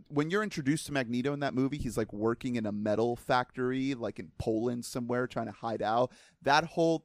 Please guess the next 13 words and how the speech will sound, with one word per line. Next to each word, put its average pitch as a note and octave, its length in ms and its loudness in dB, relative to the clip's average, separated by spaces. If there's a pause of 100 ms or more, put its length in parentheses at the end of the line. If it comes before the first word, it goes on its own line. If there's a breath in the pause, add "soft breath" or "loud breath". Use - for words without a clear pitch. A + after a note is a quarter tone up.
(160)
thing D3 240 0
is A2 160 -4
amazing A2+ 640 -4
'cause, G#2 180 -10
again, G#2+ 340 -4
Fassbender A2 600 -6
is F2+ 120 -8
just - 180 -14
incredible. A2+ 420 -4 (180 loud breath)
He C#3+ 120 2
has B2+ 120 4
a A2+ 60 -4
family, C3 840 -4